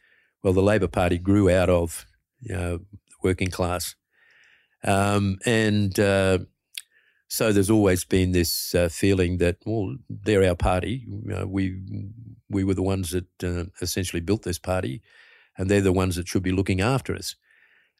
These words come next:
Uh, and then you get to where we are currently, um, and, uh, there's a lot of bloody competition in the world,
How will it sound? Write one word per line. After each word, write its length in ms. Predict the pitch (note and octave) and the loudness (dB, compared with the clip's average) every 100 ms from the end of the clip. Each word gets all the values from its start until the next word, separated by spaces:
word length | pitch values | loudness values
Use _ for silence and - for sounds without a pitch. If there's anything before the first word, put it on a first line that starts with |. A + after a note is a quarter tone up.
| _ | _
Uh, 260 | G2 G2 F#2+ | 0 0 0
and 120 | A2 | 0
then 160 | G2+ C#3 | 0 2
you 100 | G#2+ | 2
get 240 | G2 G#2 | 2 -2
to 540 | - - F#2+ F#2 F2+ F#2 - | -2 2 4 2 0 -4 -8
where 200 | G2+ G2 | 0 2
we 140 | G2 F#2+ | 4 4
are 160 | F#2 | 4
currently, 640 | F2+ - A#2+ C#3 F2+ G2 - - | 0 0 0 0 0 -2 -6 -4
um, 420 | F#2 F#2 F2+ F2+ - _ _ _ _ | -2 0 -2 -8 -14 _ _ _ _
and, 500 | G#2 G2 F#2+ F#2 F2+ | -2 0 0 -2 0
uh, 260 | F#2+ F#2 F2+ F2+ _ _ _ | 2 2 0 -4 _ _ _
there's 120 | F#2+ | -2
a 40 | G2+ | 0
lot 160 | B2 | 0
of 100 | F#2+ | 0
bloody 240 | G2 G#2 F#2 | -2 -4 -4
competition 640 | - G2 F2+ - C#3+ G2+ | -4 -6 -6 -6 -6 -4
in 100 | F#2+ | -2
the 100 | F#2 | 0
world, 500 | F2+ B2+ C#3 D2+ - | 2 2 0 -4 -12